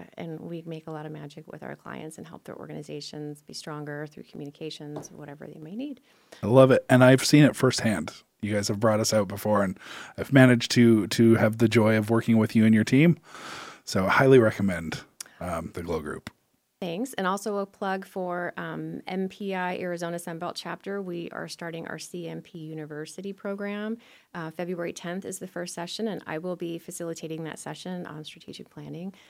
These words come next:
Speaker 1: So I come back every
Speaker 2: Hybrid,
Speaker 1: year.
Speaker 2: virtual,
Speaker 1: It's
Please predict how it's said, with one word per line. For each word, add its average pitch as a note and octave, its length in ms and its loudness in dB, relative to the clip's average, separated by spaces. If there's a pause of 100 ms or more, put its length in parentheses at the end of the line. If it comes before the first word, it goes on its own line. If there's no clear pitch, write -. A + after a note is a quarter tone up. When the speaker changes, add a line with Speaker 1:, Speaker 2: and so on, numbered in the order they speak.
(240)
Speaker 1:
So D#3 200 -8
I E3+ 100 -6
come F3+ 220 -6
back D#3+ 180 -2
every - 100 0
Speaker 2:
Hybrid, D3+ 340 6
Speaker 1:
year. F#3 260 -6 (160)
Speaker 2:
virtual, D3 580 4
Speaker 1:
It's - 40 -6